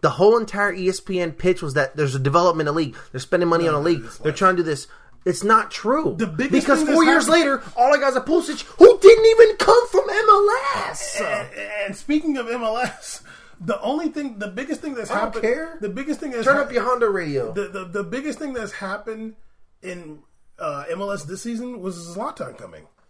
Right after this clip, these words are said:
Speaker 2: That's the
Speaker 1: The
Speaker 2: big
Speaker 1: best thing
Speaker 2: thing.
Speaker 1: happens to thirty-nine-year-old.
Speaker 2: And Zlatan, and then, like, Joseph Martinez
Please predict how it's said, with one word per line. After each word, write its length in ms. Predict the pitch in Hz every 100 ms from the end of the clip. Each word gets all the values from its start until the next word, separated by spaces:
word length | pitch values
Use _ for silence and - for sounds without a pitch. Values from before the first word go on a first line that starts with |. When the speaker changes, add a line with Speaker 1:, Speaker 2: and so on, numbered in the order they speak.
| _ _ _ _ _ -
Speaker 2:
That's 180 | 247 -
the 80 | -
Speaker 1:
The 60 |
Speaker 2:
big 80 | 147
Speaker 1:
best 140 | 170 -
thing 60 | 170
Speaker 2:
thing. 80 | 160
Speaker 1:
happens 220 | 147 135
to 60 |
thirty-nine-year-old. 920 | 135 151 151 147 143 139 135 135 131 127
Speaker 2:
And 40 |
Zlatan, 640 | 196 208 254 - 294 240
and 100 | 247
then, 140 | 254 233
like, 240 | 196 185
Joseph 340 | 160 214 240 202
Martinez 760 | 190 - 202 156 117 - -